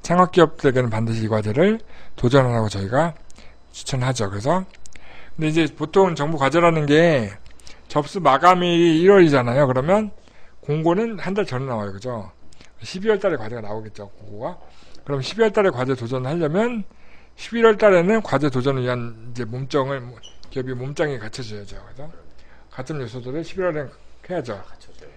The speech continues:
Speaker 1: 갖춰주려면 시월 중에는 협약을 맺어야 합니다.
Speaker 2: 그러네요.
Speaker 1: 그죠? 그러면 지금 이번 달 안에 업체를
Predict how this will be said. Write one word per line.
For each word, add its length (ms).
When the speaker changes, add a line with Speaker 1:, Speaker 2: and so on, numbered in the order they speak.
Speaker 1:
갖춰주려면 800
시월 320
중에는 380
협약을 340
맺어야 240
합니다. 380
Speaker 2:
그러네요. 260
Speaker 1:
그죠? 360
그러면 320
지금 280
이번 240
달 120
안에 300
업체를 720